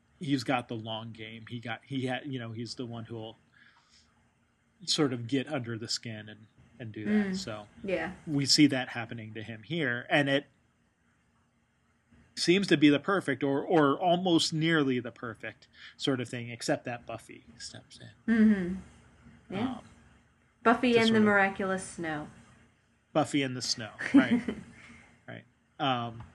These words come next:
Speaker 2: Yeah.
Speaker 1: wh-, so what else, what else with Angel? So I,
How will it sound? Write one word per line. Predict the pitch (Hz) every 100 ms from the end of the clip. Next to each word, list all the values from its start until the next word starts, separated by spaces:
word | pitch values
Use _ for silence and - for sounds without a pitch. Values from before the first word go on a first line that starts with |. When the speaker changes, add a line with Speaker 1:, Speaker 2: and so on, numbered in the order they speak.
| _ _ _ _ _ _ _ _ - - - _ _ _ _ - _ -
Speaker 2:
Yeah. | 233 247 214
Speaker 1:
wh-, | 196 233 214
so | 208 190
what | 190 226
else, | 247 - 226 -
what | 262 226 208 233
else | 240 -
with | 185
Angel? | 190 175 160 147 135 143 - 196
So | - 190 175 -
I, | 202